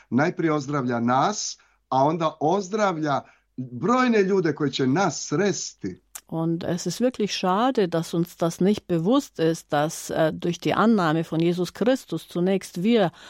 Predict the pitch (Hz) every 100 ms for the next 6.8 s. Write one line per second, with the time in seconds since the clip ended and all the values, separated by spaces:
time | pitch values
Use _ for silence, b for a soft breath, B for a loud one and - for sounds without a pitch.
0 | B B B _ - 208 240 233 151 135
1 | - _ 165 160 202 202 170 165 175 196
2 | 190 - 175 170 165 170 220 240 185 196
3 | 214 208 208 202 190 185 190 185 233 -
4 | 185 175 202 269 233 190 175 170 175 175
5 | 170 180 170 170 180 175 180 202 160 -
6 | - - - 175 - 131 - -